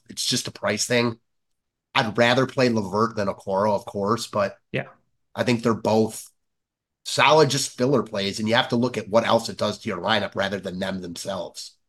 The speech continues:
Speaker 2: Right now, I'm kinda just filling in with these guys. I've got, like, fifteen percent of LeVert, of Wade, of Mitchell. So, like, I'm all in the same area for these guys. The guy that I just wanna get off of here is Isaac Okoro. He's absolutely terrifying me in this spot. And
Speaker 1: And then he's
Speaker 2: negative nineteen leverage is,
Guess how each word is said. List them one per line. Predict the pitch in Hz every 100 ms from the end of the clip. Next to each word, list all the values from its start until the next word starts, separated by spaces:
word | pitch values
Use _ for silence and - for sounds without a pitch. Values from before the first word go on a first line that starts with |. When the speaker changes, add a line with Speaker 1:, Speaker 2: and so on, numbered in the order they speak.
| _ _ _ _ _ -
Speaker 2:
Right | 196
now, | 196 190
I'm | 156
kinda | 165 160
just | 135 -
filling | 135 127 117
in | 117
with | 123
these | 123 113
guys. | 123 120 117
I've | 113
got, | 120 117
like, | 113
fifteen | - 143 - 120
percent | 104 113 123 110
of | 110 98
LeVert, | 107 101 110 110 117
of | 101
Wade, | 107 107 104 98
of | 104 104 101
Mitchell. | 104 104 107 101
So, | - 107
like, | 107
I'm | 117
all | 123 120
in | 110
the |
same | 101 110 101
area | 104 101 104 104
for | 104
these | 107 104
guys. | 110 101 101
The | -
guy | 127 170
that | 143
I | 117
just | 101 -
wanna | 104
get | 98
off | 95 92 -
of | 98
here | 101 95
is | 92
Isaac | 92 90 95
Okoro. | 98 104 98 98
He's | 101 92 117
absolutely | 104 101 95 95 90
terrifying | 101 - 101 98 101 98 101
me | 104 101 104
in | 107
this | 104
spot. | - 104 - - _ - _ _ _ _ _ _ _ _ _ _ _
And | 135 113
Speaker 1:
And | 117
then | 107
he's |
Speaker 2:
negative | 156 131 120
nineteen | 123 113 123 110
leverage | 110 107 107 98
is, | 104 95 -